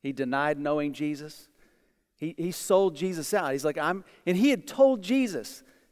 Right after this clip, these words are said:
just a little bit before that in a supper time with all the disciples and Jesus, Jesus talking about what's gonna happen. He told Jesus, "I'm not gonna abandon you. I'm not gonna stop following you. I'll die if I have to.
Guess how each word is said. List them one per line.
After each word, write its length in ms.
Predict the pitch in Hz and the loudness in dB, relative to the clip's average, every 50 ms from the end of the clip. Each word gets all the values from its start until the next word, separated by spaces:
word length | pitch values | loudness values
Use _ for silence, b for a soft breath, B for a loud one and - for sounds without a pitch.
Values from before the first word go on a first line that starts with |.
| b | b
just 240 | - - 269 220 - | -6 -4 -4 0 2
a 40 | 233 | 2
little 340 | 214 226 254 285 320 320 311 | 2 4 2 2 2 2 2
bit 180 | 269 302 277 | 2 0 0
before 300 | 240 247 - - 262 254 | 0 -2 -2 2 4 6
that 180 | 240 233 214 208 | 8 8 6 6
in 120 | 208 202 | 4 0
a 60 | 196 185 | -2 -4
supper 400 | - - - 262 247 - 247 208 | -4 -2 0 0 0 0 -2 -2
time 300 | - - 208 202 196 180 | -2 -2 -2 0 0 0
with 140 | 165 160 | -2 -2
all 340 | - - 202 220 254 269 262 | -2 0 2 4 4 4 4
the 80 | 240 226 | 2 0
disciples 480 | 196 196 - - 226 233 220 202 190 | -4 -4 -4 -2 0 0 0 -2 -4
and 120 | 180 180 165 | -10 -10 -8
Jesus, 280 | 170 220 208 180 160 | -8 -6 -6 -6 -6
Jesus 320 | 143 165 226 226 202 180 - | -6 -6 -4 -4 -4 -6 -6
talking 280 | - - 220 233 214 | -6 -2 -2 -2 0
about 140 | 202 190 180 | 0 -2 -4
what's 120 | 147 - - | -4 -6 -4
gonna 160 | - 180 170 | -2 0 0
happen. 320 | 175 185 202 196 - 151 B B B | 0 0 -2 -2 -4 -6 B B B
He 120 | B 240 226 | B -6 -2
told 200 | - 247 233 190 | 2 2 2 2
Jesus, 200 | 214 214 190 160 185 | 0 -4 -2 0 2
"I'm 200 | 185 190 196 190 | 2 2 2 2
not 280 | 190 185 185 190 190 - b b b - | 2 2 2 0 -2 -8 b b b -2
gonna 160 | 175 165 156 | 0 0 0
abandon 480 | 135 123 165 170 175 190 185 175 170 | 0 2 2 2 2 0 -2 -4 -6
you. 200 | 185 190 196 202 - | -6 -6 -6 -6 -4
I'm 140 | 180 180 185 | -4 -4 0
not 180 | 190 185 185 | 0 -2 -2
gonna 120 | - 175 147 | -2 -6 -8
stop 320 | - - 196 180 180 175 | -6 -4 -4 -4 -4 -4
following 300 | - 196 185 185 190 190 | -2 -2 -2 -2 -2 -4
you. 60 | 185 B B B B B | -8 B B B B B
I'll 200 | B 202 208 208 | B 6 6 6
die 460 | 175 147 131 - 190 185 202 208 214 208 | 6 4 4 6 8 8 8 6 2 0
if 120 | 196 - | 0 -2
I 120 | 202 190 | -2 -2
have 240 | 190 190 196 190 - | -2 -2 -2 -4 -4
to. 180 | - 208 208 | -6 -8 -8